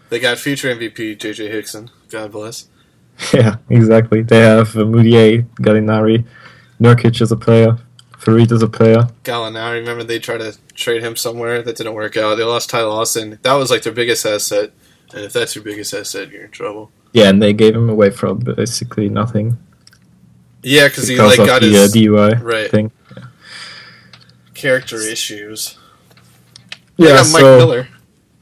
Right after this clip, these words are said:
Speaker 2: with that team, I think it depends on what they actually wanna do. They, they could be like a, um, I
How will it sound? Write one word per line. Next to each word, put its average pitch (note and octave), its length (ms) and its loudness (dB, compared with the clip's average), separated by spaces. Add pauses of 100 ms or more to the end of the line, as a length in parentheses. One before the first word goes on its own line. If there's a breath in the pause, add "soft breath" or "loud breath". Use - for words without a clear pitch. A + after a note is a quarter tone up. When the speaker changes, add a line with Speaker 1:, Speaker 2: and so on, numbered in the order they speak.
(580)
Speaker 2:
with C#3 200 2
that C3+ 180 4
team, B2+ 300 2
I B2 60 4
think B2 520 2
it A#2+ 160 -8
depends A#2 400 2
on A2 440 -2
what A2+ 240 -2
they G#2+ 100 2
actually A2 260 0
wanna A2 240 -2
do. A2+ 220 0 (760)
They, B2 320 6
they B2+ 180 2
could C3+ 260 0
be C#3 180 2
like A#2 360 4
a, A2 420 4 (2000 loud breath)
um, G#2 960 2 (840 loud breath)
I A#2 180 0